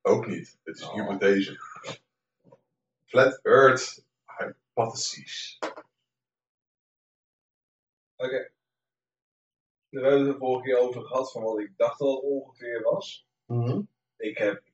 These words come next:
Speaker 2: mijn best gedaan om er nu op in te lezen. Mijn eerste initiële idee was van, "Goh,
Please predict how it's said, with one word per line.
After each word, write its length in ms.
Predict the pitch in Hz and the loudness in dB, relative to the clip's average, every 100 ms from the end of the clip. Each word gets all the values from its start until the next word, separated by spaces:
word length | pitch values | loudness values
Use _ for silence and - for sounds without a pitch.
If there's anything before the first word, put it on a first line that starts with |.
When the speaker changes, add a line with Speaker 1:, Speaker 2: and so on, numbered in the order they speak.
| _ | _
Speaker 2:
mijn 220 | 104 104 | -8 -6
best 260 | 90 87 - | -4 -4 -6
gedaan 320 | 101 95 95 | -6 -6 -6
om 80 | 92 | -10
er 60 | 90 | -12
nu 180 | 87 | -16
op 220 | 85 85 - | -16 -16 -14
in 160 | - | -14
te 100 | - | -12
lezen. 500 | - 107 - 160 - | -4 -4 -4 -6 -6
Mijn 220 | 92 92 92 | -6 -6 -6
eerste 540 | - - 107 104 101 _ _ | -8 -8 -4 -2 -4 _ _
initiële 480 | - - - 107 104 | -18 -8 -4 -2 -2
idee 280 | 104 104 | -2 -2
was 160 | 95 - | -4 -8
van, 120 | 95 | -12
"Goh, 280 | - - - | -10 -10 -10